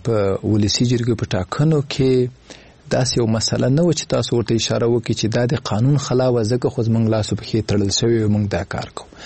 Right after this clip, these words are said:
له قانون نه ښکته دوی طرز العملونه او، آه، پروسیجرونه او لوایح لرل چې کولی شول په هغه داخلي، په اصطلاح حقوقي چوکاټ کې هغه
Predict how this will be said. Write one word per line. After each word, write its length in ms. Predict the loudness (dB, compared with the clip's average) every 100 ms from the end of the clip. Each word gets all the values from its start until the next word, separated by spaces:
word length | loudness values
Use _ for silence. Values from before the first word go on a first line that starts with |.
| -18 -18 -8 -6
له 60 | -2
قانون 200 | 0 2 2
نه 60 |
ښکته 300 | 0 -2 0 0
دوی 100 | 0
طرز 280 | 0 -2 0
العملونه 580 | 0 2 0 2 2 2
او، 320 | 2 0 -2
آه، 320 | -4 -4 -4
پروسیجرونه 640 | -2 -2 0 0 2 2 2
او 80 |
لوایح 460 | 2 2 2 0 0
لرل 280 | 0 2 0
چې 140 | 0 -4
کولی 280 | 0 2 0
شول 280 | 0 0 0 -2 -6 -18 -20 -20 -6
په 80 | -2
هغه 140 | 0
داخلي، 480 | 0 0 -2 0 0
په 120 | 0
اصطلاح 300 | -2 0 0
حقوقي 340 | -2 -2 -4 -2
چوکاټ 440 | 0 -2 0 -2
کې 100 | -2 -4
هغه 140 | -2